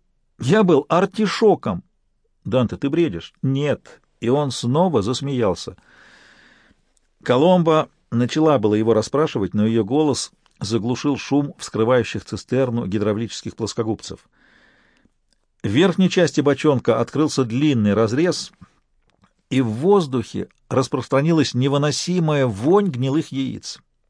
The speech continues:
Полицейский с отвращением отшатнулся, но инструмента не выпустил. Он в последний раз повернул плоскогубцы, и зловонное содержимое цистерны выплеснулось на траву. Залитая густой светло-коричневой жидкостью почва пошла пузырями.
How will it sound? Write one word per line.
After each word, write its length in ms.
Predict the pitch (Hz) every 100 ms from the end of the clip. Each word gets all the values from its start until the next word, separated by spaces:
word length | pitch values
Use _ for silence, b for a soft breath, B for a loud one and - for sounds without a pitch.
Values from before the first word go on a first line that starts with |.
| _ -
Полицейский 680 | 101 98 147 139 - 110
с 100 | -
отвращением 600 | - 120 117 143 117 107
отшатнулся, 720 | 107 - 113 127 156 - 107
но 200 | 98 101
инструмента 500 | 113 - 117 120 107
не 100 | 123
выпустил. 480 | 127 123 87 - 82 b b b b b b b b _ _ -
Он 220 | 143 160
в 160 | - -
последний 680 | 147 151 170 175 131 117 113
раз 220 | 101 -
повернул 480 | 117 117 120 113 90
плоскогубцы, 760 | 113 - - 170 196 - 80 _ _ _ _ _ _
и 80 | 110
зловонное 520 | 107 135 160 143 131
содержимое 560 | 113 123 131 123 127 113
цистерны 640 | - 101 151 160 135 117
выплеснулось 680 | 98 147 147 127 - 120 107
на 80 | 127
траву. 360 | 117 123 87 - b b b b b b b b b b _ -
Залитая 460 | 92 143 185 156 143
густой 520 | 160 - - 147 113
светло-коричневой 840 | - 139 131 117 127 131 127 113
жидкостью 480 | 104 151 - - 107
почва 380 | - 151 160 107
пошла 380 | - 104 107 139
пузырями. 720 | - 139 139 143 98 73